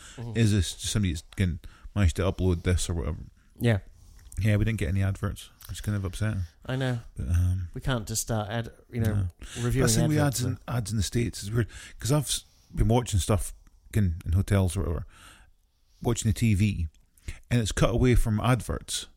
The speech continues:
Speaker 1: Mm-hmm.
Speaker 2: to then come back to play you the credits. <laughs> And you're like, "What the fuck?"
Speaker 1: Well, that's the weird one, isn't it? That's
Speaker 2: Yeah.
Speaker 1: 'cause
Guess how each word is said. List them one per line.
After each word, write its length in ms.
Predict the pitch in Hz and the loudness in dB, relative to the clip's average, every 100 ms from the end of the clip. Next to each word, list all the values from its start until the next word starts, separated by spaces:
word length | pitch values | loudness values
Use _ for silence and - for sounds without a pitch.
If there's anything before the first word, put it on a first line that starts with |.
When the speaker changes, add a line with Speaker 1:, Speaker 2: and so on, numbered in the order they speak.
| - | -12
Speaker 1:
Mm-hmm. 160 | 120 120 | -6 -2
Speaker 2:
to 120 | 117 | 2
then 180 | 123 110 | 2 2
come 300 | - 131 113 | 2 2 4
back 360 | 117 107 - | 2 0 -4
to 80 | - - | -4 4
play 180 | - | 6
you 140 | 117 107 | 6 4
the 100 | - | 2
credits. 580 | - 117 107 90 - - 453 - - - - | 0 2 2 2 -2 -2 -2 -6 -4 0 2
<laughs> 0 | - - - - - 156 | 2 -4 -12 6 8 10
And 180 | - | 8
you're 80 | 151 | 6
like, 200 | 117 120 | 6 4
"What 340 | - - - - | -2 -10 -12 -10
the 60 | |
fuck?" 440 | 127 - 147 151 160 | -12 -10 -6 -4 0
Speaker 1:
Well, 100 | 165 | 0
that's 340 | 160 160 - | 4 2 2
the 240 | - 139 123 | 0 2 0
weird 400 | 123 123 143 131 | -2 0 2 4
one, 160 | 107 | 2
isn't 140 | 113 110 | 2 -2
it? 160 | - | -4
That's 200 | 127 123 | -6 -2
Speaker 2:
Yeah. 60 | 104 | 2
Speaker 1:
'cause 280 | 120 - | 2 0